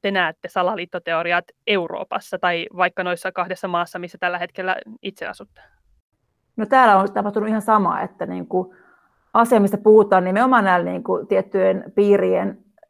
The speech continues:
Speaker 2: nettifoorumeilla, täällä Telegram on se, se kanava, mitä he käyttää. Niin täällä on paljon nyt se QAnon-teoriat ottaneet valtaa, ja <laughs> itse asiassa mä oon kertonut juttu keikasta tuosta loppuvuodesta. Et täällä tota tehtiin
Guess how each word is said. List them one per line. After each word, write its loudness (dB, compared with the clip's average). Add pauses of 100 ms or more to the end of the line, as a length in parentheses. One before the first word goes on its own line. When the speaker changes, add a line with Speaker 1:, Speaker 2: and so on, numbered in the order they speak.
Speaker 2:
nettifoorumeilla, 4
täällä 2
Telegram 0
on -8
se, -6 (400)
se -8
kanava, -4 (180)
mitä -12
he -8
käyttää. -6 (1040)
Niin -6
täällä 6
on 6
paljon 4
nyt 0
se 2
QAnon-teoriat 0
ottaneet -6
valtaa, 2 (340)
ja 0 (120)
<laughs> -6
itse -2
asiassa 2
mä 2
oon -2
kertonut 0
juttu 2
keikasta -2
tuosta -12
loppuvuodesta. -6 (680)
Et -10
täällä 2
tota -2
tehtiin 0